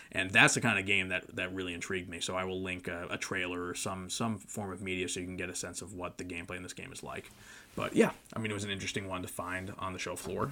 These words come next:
near the end of my time. Second to last game I played was kind of wild. It's a game called Devil's Hunt, developed by Laopi Games and published by one C Entertainment.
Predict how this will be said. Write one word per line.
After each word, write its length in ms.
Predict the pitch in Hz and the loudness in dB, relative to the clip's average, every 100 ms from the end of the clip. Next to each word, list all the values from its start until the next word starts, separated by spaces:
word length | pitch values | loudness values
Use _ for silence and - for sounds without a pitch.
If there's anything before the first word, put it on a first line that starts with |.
| - | 0
near 140 | 101 | -4
the 80 | 98 | -4
end 80 | 90 | -4
of 60 | |
my 80 | 90 | -4
time. 320 | - 95 113 - - - - | 0 2 2 -2 -8 -10 -8
Second 200 | - 143 | 10 12
to 60 | 143 | 12
last 240 | 139 135 | 12 10
game 140 | 143 135 | 8 6
I 60 | |
played 400 | 127 127 123 120 | 6 8 8 8
was 120 | 117 113 | 6 2
kind 240 | 143 165 | 4 4
of 140 | 113 | 4
wild. 360 | 101 113 101 95 | 4 6 6 2
It's 140 | 92 | -2
a 40 | 107 | 0
game 220 | 110 110 | 2 2
called 320 | - 95 101 | 2 0 0
Devil's 400 | - 107 120 113 | 4 6 6 2
Hunt, 360 | - 107 101 - - - | 2 2 0 -4 -10 -2
developed 320 | 101 107 110 | 4 4 4
by 240 | 104 98 - - | 2 2 -4 -4
Laopi 480 | 104 127 127 131 113 | 6 6 8 6 6
Games 400 | 110 104 107 107 | 6 4 2 0
and 180 | - 101 | -4 0
published 280 | 110 107 | 4 4
by 100 | - | 2
one 280 | 98 95 104 | 0 0 0
C 240 | 101 107 98 | 2 2 0
Entertainment. 540 | 101 92 104 92 - | -2 -4 -2 -2 -4